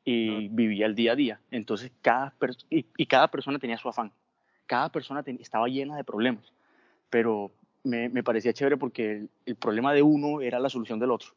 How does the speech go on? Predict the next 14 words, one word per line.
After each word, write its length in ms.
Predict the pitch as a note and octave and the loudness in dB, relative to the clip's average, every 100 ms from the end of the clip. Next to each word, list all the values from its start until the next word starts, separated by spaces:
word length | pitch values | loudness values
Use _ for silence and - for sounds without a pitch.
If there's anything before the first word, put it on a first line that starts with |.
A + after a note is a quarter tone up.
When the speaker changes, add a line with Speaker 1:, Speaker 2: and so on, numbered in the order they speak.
| _ _ _ | _ _ _
Speaker 1:
Entonces, 280 | - - A2+ A#2+ | -16 -10 -8 -8
eso, 60 | |
eso 160 | - A2 | -6 0
era 100 | A#2+ | 2
muy 200 | B2+ B2+ | 2 0
interesante 460 | B2+ B2 A2 G#2+ A2 | 0 -2 -2 -2 -2
saber, 260 | A2+ A2 - | -2 -2 -2
pues, 140 | B2+ - | -2 2
conocer 340 | B2 A#2 A#2 | 2 2 -2
como 200 | D#3+ D3 | 0 -2
que 80 | - | -2
todas 220 | B2 B2 | 0 0
esas 220 | C#3 C#3+ | 0 -2
vidas 380 | C#3 D3+ C#3 - | 4 4 4 0